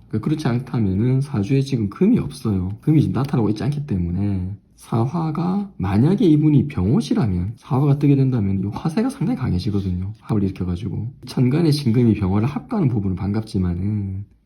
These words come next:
이 사화가 걸리-, 걸려서 화가 강해지는 부분은 좀 불편하다 이게. 근데 계산해보면 지금 사십오 세니까 사십칠 세 이후부터 신사운으로 들어가서 지금 이, 삼 년밖에 안 남았거든요. 지금 이천이십오 년,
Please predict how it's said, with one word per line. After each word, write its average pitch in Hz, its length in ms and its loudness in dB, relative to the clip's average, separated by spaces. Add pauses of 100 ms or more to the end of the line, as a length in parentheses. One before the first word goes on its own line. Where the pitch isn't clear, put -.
(260)
이 - 140 -6
사화가 151 400 0
걸리-, 104 520 2 (140)
걸려서 110 840 0 (460)
화가 220 380 -2
강해지는 107 680 0
부분은 101 680 0 (400)
좀 92 140 -6
불편하다 107 560 -2
이게. 87 500 -4 (160)
근데 131 160 0
계산해보면 156 420 2
지금 139 80 0
사십오 143 460 0
세니까 104 640 -2
사십칠 - 480 -4
세 220 160 0
이후부터 110 340 2
신사운으로 101 640 -2
들어가서 95 420 -4
지금 95 240 -4
이, 101 40 0
삼 156 160 2
년밖에 190 320 -2
안 85 40 -8
남았거든요. 92 680 -8 (200)
지금 101 180 -2
이천이십오 143 880 0
년, 160 480 0